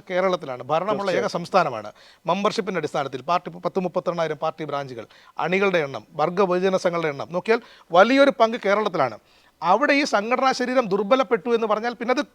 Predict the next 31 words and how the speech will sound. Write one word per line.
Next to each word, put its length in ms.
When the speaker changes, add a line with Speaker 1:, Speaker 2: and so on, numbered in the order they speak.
Speaker 1:
സി 100
പി 100
എം 120
ആവത്തില്ല. 340
അതിന് 240
വേറൊരു 380
പേരിട്ട് 360
വേറൊരു 240
പാർട്ടിയായിട്ട് 480
തന്നെ 140
നമ്മൾ 180
കണക്കാക്കേണ്ടി 460
വരും. 120
അവിടെയാണ് 520
ഞാൻ 120
പറഞ്ഞ 260
ഈ 20
അപകടം 360
ഒളിച്ചിരിക്കുന്നത്. 500
അതിനെ 180
പാർട്ടി, 340
സി 160
പി 120
എം 100
നേതൃത്വം 300
എങ്ങനെ 200
കൈകാര്യം 400
ചെയ്യുന്നതിനെ 400
ആശ്രയിച്ചിരിക്കും. 540
കാരണം 220
നമ്മൾക്ക്, 420